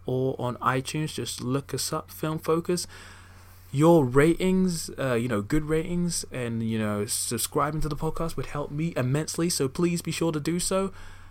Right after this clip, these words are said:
'cause, uh, Film Focus is looking towards space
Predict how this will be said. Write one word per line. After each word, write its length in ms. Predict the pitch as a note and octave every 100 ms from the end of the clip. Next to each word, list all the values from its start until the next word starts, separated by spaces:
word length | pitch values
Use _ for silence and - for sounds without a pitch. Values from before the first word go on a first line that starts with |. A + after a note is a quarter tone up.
| - - - -
'cause, 240 | - A#2+ A#2+
uh, 220 | B2 A#2+
Film 240 | F3 F3
Focus 300 | E3+ E3 D3+
is 60 | C3+
looking 580 | C#3 C#3+ C#3+ C#3+ C#3 - -
towards 480 | A#2+ A#2+ C3 B2+ -
space 640 | - D3 A#2 - -